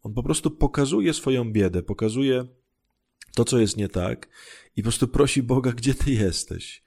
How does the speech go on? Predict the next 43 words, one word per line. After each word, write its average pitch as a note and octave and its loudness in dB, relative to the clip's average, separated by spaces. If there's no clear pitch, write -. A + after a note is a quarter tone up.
Tak G2+ -2
bardzo B2+ 4
chcę A#2+ 0
doświadczać A#2 0
Twojej G#2+ 0
pomocy”. F2+ -4
Ja A2+ 0
lubię D3+ 6
Habakuka, G#2+ 0
bo A2 2
w A#2 2
nim, C#3 -2
no B2 0
właśnie, A2 2
jest G#2 0
jakieś A#2+ -6
takie, B2 0
takie A#2+ -4
proste, D#3 2
dziecinne A2+ -2
takie G2+ -4
zaufanie, G#2 0
że G#2+ -6
przecież A2 -8
Pan B2+ -2
Bóg B2 -2
musi A2 -2
pomóc. - -8
No G#2 -6
to B2 4
będę C3+ 4
wołał A#2 8
do F#2 2
Niego, F#2+ 0
żeby F#2+ 0
pomógł, F#2 -2
no G2+ -2
bo G#2 0
jak G#2+ 2
nie A2 0
On, G#2 -2
to G2 -4
kto? - -8